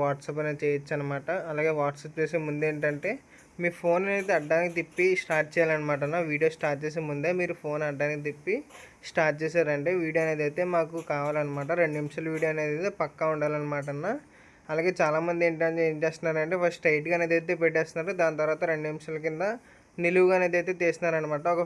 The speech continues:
ఫిఫ్టీ సెకండ్స్ వరకు అలా స్ట్రైట్గా పెట్టేసి అయితే తీసేస్తున్నారు. అలా వీడియోలు అయితే మేము అప్‌లోడ్ చేయడానికి కుదరదు అనమాట అన్న.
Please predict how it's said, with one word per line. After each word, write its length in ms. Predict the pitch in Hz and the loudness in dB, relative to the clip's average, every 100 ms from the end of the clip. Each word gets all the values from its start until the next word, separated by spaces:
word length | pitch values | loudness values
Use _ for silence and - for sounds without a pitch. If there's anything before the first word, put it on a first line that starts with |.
| 165 | -2
ఫిఫ్టీ 240 | 160 165 160 | -6 -4 0
సెకండ్స్ 300 | 156 151 165 165 | 0 -2 0 0
వరకు 280 | 180 190 240 269 - - - | 0 -2 -2 -2 -10 -20 -4
అలా 180 | 156 170 165 156 147 | 2 4 4 2 2
స్ట్రైట్గా 340 | - 165 156 165 | 4 4 4 2
పెట్టేసి 260 | 160 160 170 | 0 0 0
అయితే 140 | 170 175 | 0 -2
తీసేస్తున్నారు. 640 | 165 156 165 - 151 143 175 160 | -4 -4 -6 -4 -6 -4 -2 -2
అలా 140 | 156 156 | -2 -2
వీడియోలు 280 | 156 156 160 | -4 -2 0
అయితే 140 | 156 165 | -2 -2
మేము 120 | 156 | -2
అప్‌లోడ్ 240 | 139 156 156 | -2 -2 -2
చేయడానికి 260 | 151 156 160 165 | -2 -4 -6 -2
కుదరదు 300 | 151 151 151 | 0 0 -2
అనమాట 300 | 143 143 139 | -2 -4 -4
అన్న. 120 | 143 | -4